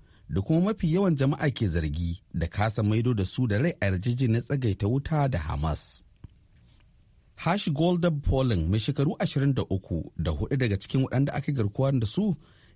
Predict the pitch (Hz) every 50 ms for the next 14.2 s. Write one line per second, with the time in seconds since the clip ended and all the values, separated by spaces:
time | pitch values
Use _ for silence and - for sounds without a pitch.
0 | - - - 101 104 110 107 107 120 120 120 117 131 123 120 110 104 - 120 117
1 | - - 135 131 123 101 90 - - - 113 113 117 123 127 113 104 - - 135
2 | 135 135 - 143 - 143 151 - - - - 78 - - - 80 87 104 101 -
3 | 110 - 117 123 120 123 123 123 113 104 117 117 120 123 123 123 131 160 190 208
4 | - 180 143 104 101 117 139 147 - - - - 90 - - - 185 185 160 104
5 | 78 76 - - - - - - - _ - - 78 87 95 101 101 104 104 95
6 | 87 - 170 165 147 123 95 - - 90 80 - - - 117 123 127 127 - -
7 | 76 76 - 87 82 82 78 76 76 73 - - - _ - _ _ _ _ _
8 | _ _ - - - - - - - - - - - - - _ _ _ - -
9 | - _ _ _ _ _ - - _ _ _ - - - - - - - - -
10 | - - - - - - - - - - - - _ - - - - - - _
11 | - - - 151 143 131 139 131 147 160 180 202 226 240 - 254 247 262 233 185
12 | 185 190 208 - 220 202 - 196 180 180 151 - - 196 - - 180 - 202 180
13 | 135 123 143 156 170 160 170 170 175 175 175 180 175 175 170 - 175 165 - -
14 | 180 175 175